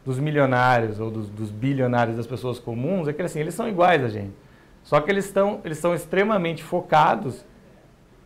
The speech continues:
e não são apegados às mesmas coisas que nós. Eles não se preocupam com as mesmas coisas que a gente, né? E aí eu comecei a querer entender um pouco mais o que era isso. Daí, olhando a história do Walt Disney, do Richard Branson, né, da Virgin, da, do Steve Jobs,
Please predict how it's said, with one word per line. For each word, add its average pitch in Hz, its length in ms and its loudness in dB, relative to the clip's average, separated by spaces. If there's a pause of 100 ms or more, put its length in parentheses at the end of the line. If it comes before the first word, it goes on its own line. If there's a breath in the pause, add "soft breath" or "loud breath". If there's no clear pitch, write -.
e 160 100 -2
não 196 140 2
são 196 160 4
apegados 180 480 6
às 175 80 2
mesmas 175 300 0
coisas 165 240 -4
que 185 100 -10
nós. 147 260 2
Eles 117 120 -2
não 135 80 2
se 151 140 -6
preocupam 165 500 -2
com - 100 -8
as 120 80 -2
mesmas 123 320 -2
coisas 120 320 -8
que - 80 -12
a 143 80 -6
gente, 110 340 -12 (440)
né? 107 180 -12 (120)
E 180 120 -2
aí 180 120 6
eu 185 80 6
comecei 196 340 -2
a - 20 -8
querer 180 140 -4
entender 180 320 -4
um 165 80 -2
pouco 160 260 -8
mais 139 320 -2
o - 20 -14
que 143 100 -12
era 151 140 -8
isso. 113 360 -10
Daí, 226 280 -4
olhando 214 240 4
a 185 40 0
história 160 240 0
do 151 80 0
Walt 135 200 2
Disney, 123 640 -4 (380 loud breath)
do 127 120 -4
Richard 131 300 -2
Branson, 131 500 -2
né, 117 120 -2
da 113 140 -2
Virgin, 120 580 -2
da, 117 560 -6 (400)
do 120 640 -2
Steve 147 260 -8
Jobs, 131 600 6